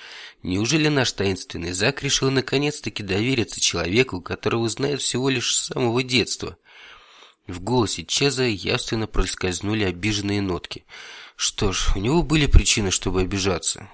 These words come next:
но и у меня были причины, чтобы умалчивать о многих вещах. «Да», вздохнул я, и решил довериться. «И очень надеюсь, что ты отнесёшься к этому очень серьёзно».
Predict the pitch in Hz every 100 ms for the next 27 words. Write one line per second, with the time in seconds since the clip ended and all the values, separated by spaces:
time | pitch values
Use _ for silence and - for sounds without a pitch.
0 | - - 98 120 113 92 92 117 120 107
1 | - 180 - 123 139 - - 92 90 85
2 | 92 113 - 107 98 87 92 92 - 95
3 | - 85 - - _ - - - - -
4 | _ _ 92 107 113 101 - - - 90
5 | 87 98 - 95 90 85 - - - 90
6 | - 143 123 104 92 85 - - - _
7 | - - - - - - 92 110 - -
8 | 120 110 113 143 117 - - 139 - 98
9 | - 123 - 110 - 110 - 98 - 95
10 | - 95 - 101 95 92 85 78